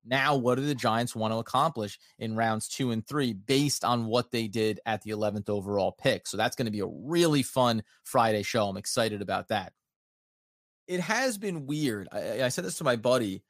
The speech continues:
Uh, everyone seems to be suffering draft, you know, draft fatigue. Prospects, oh, what could be, all the scenarios. And I think the lack of the combine, that, that's what's really brutalized this to me, because the combine gives you another sample size on players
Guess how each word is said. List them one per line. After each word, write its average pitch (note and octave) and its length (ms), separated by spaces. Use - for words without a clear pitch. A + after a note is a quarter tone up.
Uh, A2+ 160
everyone G#3+ 380
seems F#3 280
to - 40
be D#3 80
suffering C3+ 440
draft, A#2 500
you B2 100
know, F#2+ 220
draft B2 340
fatigue. G#2+ 580
Prospects, D3 580
oh, D3+ 140
what D3 220
could E3 240
be, C3+ 120
all B2+ 140
the C#3+ 100
scenarios. C3 640
And D#3+ 100
I D#3 60
think B3 240
the F4 80
lack F#3 280
of D#3+ 60
the B2 80
combine, G#2+ 760
that, D3+ 160
that's G3 240
what's F3 240
really C#3 280
brutalized G#2+ 640
this G2 180
to G2+ 120
me, F#2+ 260
because C#3 580
the C#3+ 100
combine A3 960
gives D3+ 240
you C#3+ 140
another C#3 420
sample C#3 540
size E3 360
on E3 160
players F3 520